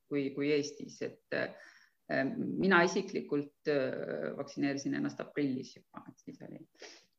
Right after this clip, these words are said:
siis oli juba laialt, laialt saadav, et see olemas ja tehti ka suured vaktsineerimiskeskused, kuhu sa võisid sisse jalutada, äh, kus oli, äh, ja,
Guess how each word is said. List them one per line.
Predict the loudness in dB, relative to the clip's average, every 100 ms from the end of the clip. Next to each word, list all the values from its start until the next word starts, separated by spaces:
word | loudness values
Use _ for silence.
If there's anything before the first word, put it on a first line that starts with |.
| _
siis | -4 4
oli | 4 6
juba | 8
laialt, | 10 10 8 8
laialt | 8 10 10 10
saadav, | 10 10 8 2 -4 -14 -18 -20 _ _ _ _ -12 0
et | 2 2 2
see | 4
olemas | 8 8 6 6
ja | 4
tehti | 2 2 2 2 -2 0
ka | 2 2
suured | 6 8 10 10 8 6 6
vaktsineerimiskeskused, | 6 4 4 6 6 4 6 8 8 4 -2 0 -2
kuhu | 0 0
sa | 2
võisid | 2 2 -2
sisse | 2 2 4 8
jalutada, | 10 10 6 2 2 6 6 4 -4 -20 -20 _ _ 2
äh, | 6 6
kus | 4 2 6
oli, | 8 8 8 6
äh, | 4 -2 -4 _ -6 -4 -4 -4 -6 -8 -10 -2
ja, | 4 4